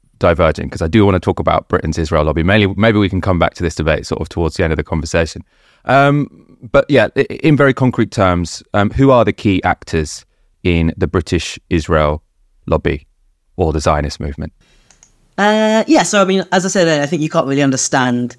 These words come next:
Speaker 2: the Zionist movement here in Britain without understanding the Zionist movement as a whole, and which helped to create the State of Israel, and now, of course, supports it, uh, in Britain, in the U S, and, and elsewhere.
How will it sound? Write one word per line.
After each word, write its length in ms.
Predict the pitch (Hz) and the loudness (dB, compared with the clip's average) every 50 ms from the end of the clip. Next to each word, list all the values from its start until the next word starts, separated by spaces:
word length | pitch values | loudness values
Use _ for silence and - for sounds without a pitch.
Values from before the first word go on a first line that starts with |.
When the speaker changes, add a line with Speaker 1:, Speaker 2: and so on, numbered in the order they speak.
| _ | _
Speaker 2:
the 80 | - 120 | -6 -2
Zionist 320 | 127 139 131 127 131 - | -2 0 0 0 -2 -2
movement 240 | - 127 110 131 127 | -4 -4 -2 -2 0
here 100 | 131 131 | 0 0
in 60 | 127 | 0
Britain 240 | 120 131 147 147 151 | 0 0 0 0 0
without 280 | 139 135 139 143 143 - | 0 0 2 0 0 0
understanding 680 | 135 139 139 131 - - 147 135 131 131 131 131 131 127 - - | 0 0 0 0 0 0 0 2 2 0 0 -2 -4 -6 -6 -6
the 80 | 139 120 | -2 2
Zionist 360 | 131 123 123 123 120 110 - | 2 2 4 2 0 0 0
movement 300 | 131 127 110 120 120 101 | 0 0 2 0 -2 0
as 140 | 127 123 127 | 0 0 0
a 80 | 131 | 0
whole, 420 | - 139 139 127 131 175 220 262 - - | 0 0 0 2 2 2 2 2 0 0
and 360 | 135 131 123 120 120 120 117 - _ _ _ _ | 0 2 2 2 0 -2 -6 -10 _ _ _ _
which 160 | 127 117 - | -8 -6 -6
helped 260 | - 147 170 170 - | -2 0 0 0 0
to 60 | 139 123 | -2 -2
create 220 | - 151 170 180 | 0 0 2 0
the 80 | 135 127 | 0 -2
State 180 | - 127 104 | -2 -2 -2
of 80 | 113 113 | 0 -2
Israel, 480 | 120 113 - 85 73 104 127 135 - - _ _ _ _ _ - | -2 -2 -4 -6 -6 -4 -4 -4 -4 -8 _ _ _ _ _ -4
and 160 | 127 127 131 | -2 0 2
now, 160 | 123 107 117 | 2 2 0
of 120 | 120 117 - | -2 -2 -2
course, 200 | - 113 107 - | -4 -4 -2 -2
supports 480 | - 123 - 165 156 135 - - - | -4 -2 0 2 2 2 2 -2 -4
it, 140 | 95 95 - - | -4 -4 -4 -2
uh, 80 | 113 | -4
in 120 | 95 85 101 98 | -2 -2 -2 0
Britain, 260 | 120 - - 104 110 | 0 0 2 2 2
in 100 | 110 104 | 2 2
the 100 | 104 107 | 4 4
U 100 | 107 107 | 2 2
S, 180 | 101 101 - - | 0 -2 -2 -2
and, 120 | 101 107 - | -2 -2 -2
and 160 | - 110 117 | 0 0 0
elsewhere. 640 | 117 113 - - 156 131 92 - 95 117 127 147 | 0 0 0 0 0 0 0 0 0 0 0 0